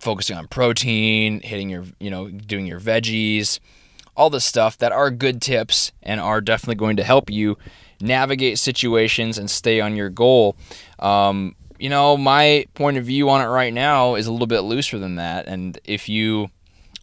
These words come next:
are someone who keeps in contact with me on social media, you follow me, maybe you get coaching from me, anything like that, you know that my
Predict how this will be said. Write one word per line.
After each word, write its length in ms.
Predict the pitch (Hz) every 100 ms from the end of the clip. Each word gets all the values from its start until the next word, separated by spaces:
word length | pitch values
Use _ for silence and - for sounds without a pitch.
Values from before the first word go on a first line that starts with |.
| -
are 160 | 98 101
someone 380 | - 110 107 101
who 80 |
keeps 260 | 110 113 -
in 60 | 101
contact 420 | 120 107 117 104
with 140 | 113
me 40 | 104
on 120 | 98
social 320 | 104 98 104
media, 440 | 107 120 117 113 - - - - _
you 100 | 85
follow 340 | - 110 117 120
me, 260 | 117 113 - _ _ -
maybe 280 | 95 95
you 600 | 98 95 95 95 95 92 - _ _ 90 _ 104
get 180 | 95 -
coaching 440 | 135 123 127 113
from 240 | - 120
me, 200 | 117 117
anything 280 | 110 104 120
like 180 | 107 104
that, 400 | 113 113 113 - -
you 500 | 110 104 98 110 113
know 420 | 110 107 107 104
that 200 | 101 98
my 480 | 98 101 98 98